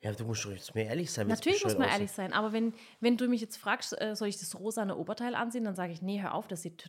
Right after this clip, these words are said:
Speaker 2: total bescheuert aus, zieh, zieh das dunkelblaue an.“ Dann kann ich ja noch in der
Speaker 1: Das
Speaker 2: Situation
Speaker 1: hab ich
Speaker 2: was
Speaker 1: auch,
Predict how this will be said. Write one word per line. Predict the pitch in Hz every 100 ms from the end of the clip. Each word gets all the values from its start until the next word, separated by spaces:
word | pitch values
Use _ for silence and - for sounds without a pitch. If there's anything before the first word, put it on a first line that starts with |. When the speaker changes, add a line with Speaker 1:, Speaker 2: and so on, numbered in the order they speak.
| -
Speaker 2:
total | 165 175 175
bescheuert | 165 220 285 214
aus, | 190 -
zieh, | 208 202 196
zieh | - 185
das | 175 - -
dunkelblaue | 254 285 262 196 170 156
an.“ | 139 165 160 - - _ -
Dann | 202
kann | 226 240
ich | 240
ja | 220
noch | 220
in | 202
der | 185
Speaker 1:
Das |
Speaker 2:
Situation | - 190 190 156
Speaker 1:
hab |
ich | -
Speaker 2:
was |
Speaker 1:
auch, | -